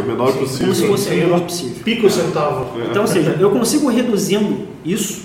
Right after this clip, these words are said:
Speaker 3: isso só vai terminar em dois mil cento e quarenta. Aí você fala assim, tá, beleza então. Então quer dizer que quanto mais poder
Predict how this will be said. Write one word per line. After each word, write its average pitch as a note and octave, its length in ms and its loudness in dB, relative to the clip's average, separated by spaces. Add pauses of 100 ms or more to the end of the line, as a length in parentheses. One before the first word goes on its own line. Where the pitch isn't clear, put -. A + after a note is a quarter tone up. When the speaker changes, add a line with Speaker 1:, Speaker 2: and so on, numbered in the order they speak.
(120)
Speaker 3:
isso G3 160 -4
só A#3+ 100 -2
vai G3+ 80 0
terminar G3 240 0
em - 20 0
dois F#3 160 2
mil F#3 100 0
cento F3 180 -2
e - 20 -6
quarenta. C3 360 -4
Aí - 60 -8
você B3 120 -6
fala D#4 120 -6
assim, D#3+ 200 -8
tá, D#3+ 100 -2
beleza G#3 320 2
então. G3+ 220 -4
Então F#3 120 -2
quer G#3+ 140 -4
dizer G#3 180 -4
que G#3+ 280 -6 (240)
quanto D#4 200 0
mais C4 160 0
poder G#3+ 340 -2